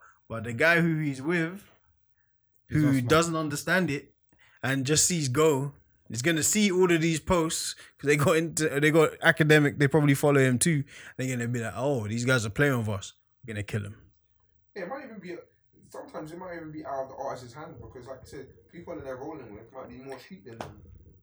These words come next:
Speaker 1: Yeah, like, I'm, I'm the money man now. I don't
Speaker 3: Yeah.
Speaker 1: wanna do this.
Speaker 3: Yeah.
Speaker 1: Like, that's why I'm, like, even what Meek Mill was saying, like, a lot of the time, like, or when academics were saying that, "Oh,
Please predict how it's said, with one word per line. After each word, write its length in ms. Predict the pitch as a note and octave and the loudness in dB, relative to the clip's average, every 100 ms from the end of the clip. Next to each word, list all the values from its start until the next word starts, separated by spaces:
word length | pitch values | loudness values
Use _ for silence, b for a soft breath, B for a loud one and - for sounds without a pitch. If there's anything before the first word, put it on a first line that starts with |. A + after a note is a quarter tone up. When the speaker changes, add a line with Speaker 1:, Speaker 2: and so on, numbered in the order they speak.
| _ _ | _ _
Speaker 1:
Yeah, 140 | A#3+ | -2
like, 160 | G3+ D#3 | 2 4
I'm, 220 | F#3 A3 - | 4 4 2
I'm 200 | G3+ G#3 | 2 4
the 80 | |
money 340 | F3+ F#3 A#3 F3+ | 4 4 4 4
man 260 | D#3 C3+ | 2 0
now. 160 | B2+ B2 | 0 0
I 80 | C3+ | 2
don't 120 | G3 | 2
Speaker 3:
Yeah. 60 | G3 | 4
Speaker 1:
wanna 160 | G#3 | 4
do 180 | G3 C4 | 4 2
this. 320 | G3+ A#2+ - - - | 2 0 -6 -12 -18
Speaker 3:
Yeah. 80 | - | -6
Speaker 1:
Like, 340 | D3+ E3 - - | 0 0 0 2
that's 220 | F3+ G#3+ | 4 6
why 120 | G#3+ | 4
I'm, 240 | F3+ F3 E3+ | 2 0 0
like, 140 | D#3+ | 0
even 240 | F#3 F#3 E3+ | 2 2 2
what 140 | D#3 | 0
Meek 240 | D3 E3 | 0 -2
Mill 160 | D3 E3+ | 0 0
was 180 | D3+ C3 | 0 0
saying, 280 | D3 B2+ B2 | 0 0 0
like, 160 | A#2 | 0
a 20 | |
lot 140 | B2 B2+ | 0 -4
of 60 | B2 | -2
the 80 | |
time, 320 | A#2 C#3 A#2+ A2+ | 2 4 4 2
like, 320 | A2 - - b b b b - | -2 -4 -14 b b b b 0
or 180 | B2 B2 | 2 4
when 220 | C#3 C#3 | 4 6
academics 560 | C#3+ C#3 D3 C#3+ B2 | 4 4 4 4 2
were 100 | B2+ | 0
saying 380 | B2 D#3 D3 B2 | 4 6 6 4
that, 180 | A#2 A2+ | 2 2
"Oh, 320 | G2 C3+ A2+ | 2 2 2